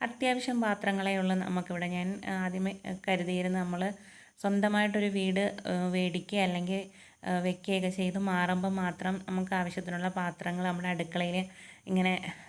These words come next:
ആ, വെക്കാൻ വേണ്ടി പാത്രങ്ങൾ മേടിച്ചാൽ മതി എന്ന് കരുതി. ഇപ്പം നമ്മൾ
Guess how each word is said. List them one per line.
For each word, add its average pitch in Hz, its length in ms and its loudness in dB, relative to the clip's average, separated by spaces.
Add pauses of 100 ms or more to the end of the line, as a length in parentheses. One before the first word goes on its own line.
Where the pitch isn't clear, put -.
ആ, 180 260 2 (340)
വെക്കാൻ 190 320 0
വേണ്ടി 175 200 0
പാത്രങ്ങൾ 180 560 -2
മേടിച്ചാൽ 175 480 -2
മതി 170 200 -2
എന്ന് 170 200 -2
കരുതി. 170 200 -2
ഇപ്പം 170 300 -6
നമ്മൾ 185 360 -2